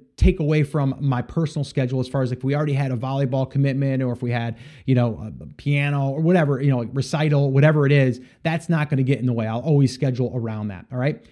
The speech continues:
And then generally, family time, dinner, volleyball, fun stuff, you know, having some fun. And then nine P M will be read a positive book or journal. And that could be for fifteen to thirty minutes, depending.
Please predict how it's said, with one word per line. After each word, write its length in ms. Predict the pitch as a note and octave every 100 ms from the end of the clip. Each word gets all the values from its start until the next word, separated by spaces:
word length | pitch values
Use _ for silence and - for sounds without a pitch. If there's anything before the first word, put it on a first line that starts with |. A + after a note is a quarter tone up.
| _
And 80 | F#3
then 100 | F#3+
generally, 480 | D3 E3 G#3 B3+ - -
family 400 | - D3+ E3+ F3
time, 400 | F3 G#3 D#4 - - - B2
dinner, 420 | D3+ D#3+ F3 E3+
volleyball, 480 | D3 D#3 D#3+ D#3+ D#3
fun 200 | D#3+ D#3
stuff, 320 | - E3 D#3 _
you 80 | -
know, 160 | C3+ C#3
having 280 | C#3 C#3+
some 120 | C#3+ C#3+
fun. 280 | D#3+ F3 - -
And 80 | F3
then 160 | F#3 E3+
nine 300 | F#3+ D4 D#4+
P 200 | - A#3
M 460 | C4 G3+ G3+ A3+ - _ _ -
will 200 | F#3 G3
be 280 | E3 G3 G3
read 420 | F3 E3+ A#3+ C4 -
a 40 |
positive 480 | - G3+ A#3 A3 F#3
book 280 | F3+ G3 -
or 220 | F#3 G3
journal. 680 | D3 B2 G3 A#3+ F3 A#3+ - _ _ _ _ _ -
And 200 | D#3 E3
that 160 | F3
could 100 | F3
be 100 | F3+
for 140 | F3+ D#3+
fifteen 400 | F3+ E3+ E3+ D#3+
to 80 |
thirty 300 | C#3+ D#3+ C#3+
minutes, 260 | C3 D#3 G3
depending. 580 | - - C3+ D3+ C#4